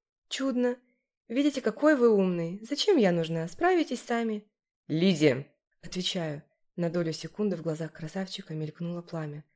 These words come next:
Похоже, кто-то всё-таки теряет терпение. «Я неужели плохо изъясняюсь? Говорю невнятно. Ваша кровь. Вот основной составляющий компонент». «А, так я накапаю, хотите?»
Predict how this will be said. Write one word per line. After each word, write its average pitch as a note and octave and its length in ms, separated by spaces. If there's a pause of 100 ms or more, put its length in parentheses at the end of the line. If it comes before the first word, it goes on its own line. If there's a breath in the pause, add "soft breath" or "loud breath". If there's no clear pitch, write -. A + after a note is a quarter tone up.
(380)
Похоже, F#3+ 500
кто-то F#3+ 400
всё-таки F#3+ 500
теряет F#3 320
терпение. D#3 560 (760)
«Я E3+ 280
неужели G3+ 480
плохо F#3+ 420
изъясняюсь? E3 760 (160)
Говорю G3+ 440
невнятно. D3+ 680 (760)
Ваша F#3 380
кровь. G3 500 (120)
Вот F3 380
основной F#3 420
составляющий D3 720
компонент». C#3 540 (920)
«А, B3+ 760 (260 soft breath)
так - 160
я A#3 120
накапаю, A#3+ 580
хотите?» A#3 580